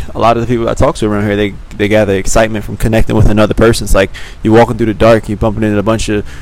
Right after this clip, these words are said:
zombies or N P Cs or whatever you wanna call 'em, you bump into a person like you, and it kinda surprises you. You feel kinda good. You feel kinda at home for a moment,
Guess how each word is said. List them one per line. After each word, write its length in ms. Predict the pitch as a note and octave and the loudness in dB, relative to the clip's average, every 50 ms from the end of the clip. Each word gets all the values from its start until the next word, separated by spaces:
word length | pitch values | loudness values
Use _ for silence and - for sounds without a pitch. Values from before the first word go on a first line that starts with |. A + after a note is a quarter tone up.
| - - - - | -14 -12 -6 0
zombies 420 | - A#2 A#2+ B2 A#2+ A#2 A#2 G#2 | 2 2 4 4 2 2 0 0
or 60 | A2+ | 0
N 100 | A2+ A#2 | 0 0
P 80 | A2+ A2+ | -2 0
Cs 320 | - - C3 C#3+ C#3+ B2+ | 0 2 4 4 4 4
or 40 | A#2+ | 4
whatever 180 | A2+ A2+ A2+ A2 | 4 4 2 2
you 100 | A2+ A2+ | 0 -2
wanna 120 | A2 A2 | -2 -2
call 200 | - A#2+ A2 A2 | 0 0 0 2
'em, 60 | A2 | 2
you 100 | A2+ A#2 | 2 2
bump 220 | G#2 A#2+ A#2 A2+ G2 | 4 2 2 2 2
into 160 | - A#2+ A#2 | 0 0 0
a 40 | A2+ | 2
person 380 | - - A#2 A#2 - - A2 G#2+ - - - - - | 2 2 2 2 0 -2 -6 -8 -8 -10 -12 -8 -2
like 240 | - G#2+ G#2+ G#2 - | 0 0 0 2 2
you, 140 | C3+ D#3 D3+ | 2 4 4
and 100 | A#2 A2 | 2 0
it 60 | G#2 - | -2 -4
kinda 180 | G#2+ G#2 A2 | -6 -6 -2
surprises 540 | A2+ A2 A2 - B2+ B2+ C#3+ C#3 A#2+ G#2 - | -2 -2 0 0 2 2 2 2 0 -2 -4
you. 60 | G#2+ | -6
You 60 | G2+ | -2
feel 220 | G2+ - B2+ A#2 A2 | 2 4 4 4 4
kinda 260 | - B2 A#2 G#2+ G#2 | 2 0 -2 -2 -2
good. 280 | F#2 A2+ C3 C3 A#2 G#2+ | -2 0 2 2 0 0
You 80 | - | -4
feel 200 | - - B2 A#2+ | -6 -6 -6 -4
kinda 280 | - - B2 A#2 G#2+ G#2 | -4 -2 -2 -2 -2 -2
at 60 | G#2 | -2
home 260 | A2 A2+ B2+ C3+ B2+ | -2 0 0 0 0
for 180 | A#2 - A#2 A2 | -2 -2 -2 -2
a 40 | G#2+ | 0
moment, 340 | A2 A#2+ B2+ B2 A#2+ - | 0 0 0 0 0 -4